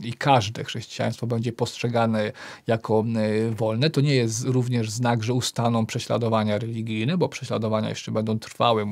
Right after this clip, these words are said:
Mówiłem o tym, że one są trochę zakorzenione w naszej naturze społecznej. Natomiast to jest czas, kiedy one już nie będą prowadzone administracyjnie przeciwko chrześcijaństwu jako takiemu,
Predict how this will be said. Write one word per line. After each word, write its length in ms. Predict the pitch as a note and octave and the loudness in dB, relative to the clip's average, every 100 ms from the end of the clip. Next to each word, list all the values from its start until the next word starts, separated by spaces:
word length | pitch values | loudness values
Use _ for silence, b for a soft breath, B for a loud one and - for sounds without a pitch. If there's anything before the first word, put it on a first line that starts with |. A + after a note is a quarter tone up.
| - | -6
Mówiłem 680 | A#2 B2 B2 B2 A#2+ A2 A2 | -8 -6 -4 -2 0 2 2
o 120 | A2 | -2
tym, 220 | - A2 | -2 -4
że 280 | A2+ G#2+ F#2+ B B B | -4 -4 -6 B B B
one 200 | B2 A#2 | 2 2
są 160 | A#2 | 0
trochę 320 | A#2 - A#2+ | -2 -4 -2
zakorzenione 680 | A2+ A#2 - A#2+ A#2+ A#2 A2+ | -2 -2 -4 -2 0 2 2
w 60 | A2+ | 0
naszej 280 | A#2 G#2+ A#2 | -2 -2 -2
naturze 460 | A2+ G#2 C3 A#2+ | -2 -2 0 0
społecznej. 680 | A2 - A2 G#2 - C#3 G3+ - B B | -2 -6 -6 -8 -6 -2 -2 -4 B B
Natomiast 300 | C3+ F3 F3+ | -4 0 0
to 80 | - | 0
jest 220 | F3 - | 0 -2
czas, 420 | - A#2 C#3 F#3+ - B B - | -4 0 0 -2 -6 B B -10
kiedy 520 | - D#3 D#3+ D#3+ D#3 D3 | 0 2 4 2 2 2
one 240 | D#3 E3+ | 2 2
już 220 | D#3+ D3 | 2 0
nie 120 | - C#3 | 2 2
będą 260 | D#3 D#3+ | 2 2
prowadzone 540 | D3 C#3+ C#3 D3+ D3 D3 | 2 2 4 4 4 4
administracyjnie 880 | D3+ D3+ D3+ C3+ C#3+ C3+ D3+ D3+ C#3 | 0 2 0 2 0 2 4 4 4
przeciwko 760 | - - C3+ - E3+ - C#3 | 0 0 0 0 0 0 -2
chrześcijaństwu 680 | C3 C3+ - - D#3+ C3 - | -2 -2 -2 2 4 2 0
jako 180 | A2 A#2 | -4 -2
takiemu, 560 | A2 A2 A2+ A2 D3+ | -4 -4 -4 0 0